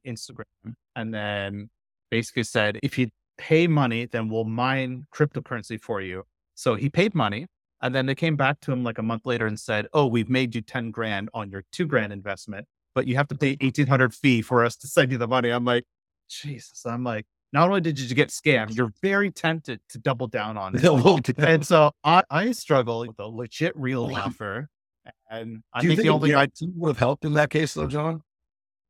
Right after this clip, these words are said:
Speaker 2: Do you think a
Speaker 1: That
Speaker 2: guarantee backed it up?
Speaker 1: Yes, it, it definitely would have. And you know what? The irony is I didn't use any guarantees in, in my pitch. I didn't want to. I know if I actually had to redo it all over again, one, could I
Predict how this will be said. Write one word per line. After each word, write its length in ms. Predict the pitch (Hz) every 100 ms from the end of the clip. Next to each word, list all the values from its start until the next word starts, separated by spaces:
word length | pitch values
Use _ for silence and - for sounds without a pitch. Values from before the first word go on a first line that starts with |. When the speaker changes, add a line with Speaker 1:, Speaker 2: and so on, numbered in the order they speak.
| _
Speaker 2:
Do 60 | 139
you 60 | 156
think 140 | 185
a 20 | 156
Speaker 1:
That 340 | 135 165 135
Speaker 2:
guarantee 240 | 151 165 147 _ _ _ _
backed 300 | 127 131 -
it 80 | 120
up? 180 | 135 165 _ _ _ _ _ _
Speaker 1:
Yes, 500 | 196 370 311 - - _ -
it, 180 | 165 -
it 40 |
definitely 340 | 180 185 190 160
would 160 | 190
have. 160 | 131 90 117 127 -
And 220 | 123 123
you 140 | 139
know 80 | 165
what? 260 | 151 151 147
The 160 | 131
irony 380 | 117 147 160 127
is 120 | 113 123
I 80 | 131
didn't 200 | 151 147
use 220 | 127 117
any 180 | 131 127
guarantees 920 | 117 113 107 101 - 110 101 95 - - _ _ _
in, 160 | 123 127
in 120 | 131
my 120 | 110
pitch. 300 | 92 110 - -
I 120 | 127
didn't 180 | 147 135 _
want 300 | 107 139 131
to. 240 | - 95 - _ _ _ _
I 120 | 113
know 180 | 120 135
if 120 | 139
I 120 | 135
actually 220 | 123 - 123
had 100 | 110
to 60 |
redo 320 | 101 113 110 117
it 80 |
all 160 | 110 107
over 180 | 107 107
again, 360 | - 95 87 - _ _
one, 440 | 127 139 147 165 - _ _ _
could 160 | - 151
I 180 | 165